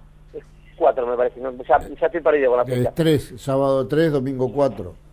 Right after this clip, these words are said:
Speaker 1: Bueno, el sábado tres a las, eh,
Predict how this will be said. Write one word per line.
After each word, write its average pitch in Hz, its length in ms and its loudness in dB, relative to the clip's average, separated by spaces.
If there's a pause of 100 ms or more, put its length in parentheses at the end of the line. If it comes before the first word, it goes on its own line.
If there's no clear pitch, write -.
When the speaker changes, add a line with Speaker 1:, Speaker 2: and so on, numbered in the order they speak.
(140)
Speaker 1:
Bueno, 147 220 -2 (100)
el 151 180 -2 (100)
sábado 196 380 6
tres 208 320 2 (200)
a 135 140 6
las, 123 800 4 (400)
eh, 127 400 -4